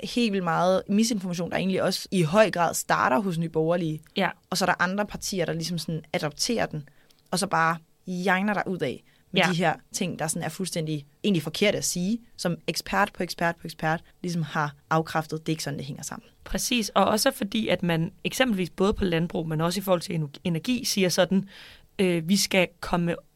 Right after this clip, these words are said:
Speaker 2: rundt om de her E U-regler," ikke? Som jo også er på en eller anden måde at sige, hvis E U på et tidspunkt får en mere ambitiøs klimapolitik end Danmark, så skal vi give mulighed for, at vi ikke skal indføre det.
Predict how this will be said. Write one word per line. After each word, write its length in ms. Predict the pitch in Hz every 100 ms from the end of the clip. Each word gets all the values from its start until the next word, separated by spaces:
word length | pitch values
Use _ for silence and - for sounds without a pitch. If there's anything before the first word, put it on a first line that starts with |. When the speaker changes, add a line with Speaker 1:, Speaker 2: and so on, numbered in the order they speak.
| -
Speaker 2:
rundt 240 | 247 254 -
om 140 | 175
de 80 | 165
her 120 | 185 -
E 180 | 254 208
U-regler," 480 | 185 170 185 190 165
ikke? 140 | 185 226 - - - -
Som 280 | - 220 196
jo 120 | 190
også 180 | 208 269
er 40 |
på 80 | 254
en 40 |
eller 100 | 208 185
anden 120 | 180
måde 140 | 180
at 80 | 180
sige, 340 | - 180 180 -
hvis 220 | 175 165 -
E 120 | 226
U 20 |
på 120 | 196
et 60 | 180
tidspunkt 480 | - - - - - - -
får 240 | - 190 180
en 180 | 170 165
mere 180 | 185
ambitiøs 360 | 220 180 160 170
klimapolitik 520 | - 175 185 175 -
end 100 | 156
Danmark, 260 | 156 190 254 - _ _ -
så 360 | - - 208
skal 260 | 190 - 180
vi 220 | 190 170 -
give 160 | 190
mulighed 500 | 175 185 202 190 175
for, 240 | - 175 170
at 160 | 165 151
vi 200 | 160 170
ikke 220 | 185 185
skal 140 | 196 -
indføre 320 | 170 175 -
det. 80 | -